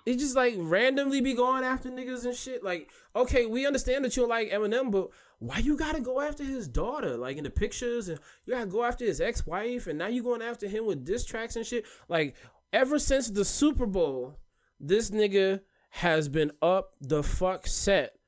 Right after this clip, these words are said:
about Eminem and has been bitching and crying and about Eminem at every cr-, every turn. And now he's got a new diss song, uh, at Eminem.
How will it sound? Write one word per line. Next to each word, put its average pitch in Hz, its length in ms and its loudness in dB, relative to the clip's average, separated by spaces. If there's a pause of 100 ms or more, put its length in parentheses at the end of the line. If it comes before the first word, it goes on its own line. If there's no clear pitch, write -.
(160)
about 143 360 2
Eminem 143 500 2
and 131 140 -4
has 139 160 0
been 123 340 0
bitching 180 380 2
and 135 120 0
crying 165 460 4
and 127 80 2
about 127 300 2
Eminem 139 440 2
at 127 200 0
every 135 300 2
cr-, - 140 -8 (120)
every 156 240 2
turn. 117 340 0 (380)
And 131 160 -2
now 175 340 2
he's 160 220 0
got 143 220 2
a 127 40 -6
new 165 380 -2
diss 147 400 -4
song, 147 480 -2 (640)
uh, 123 360 2
at 151 240 2
Eminem. 135 680 0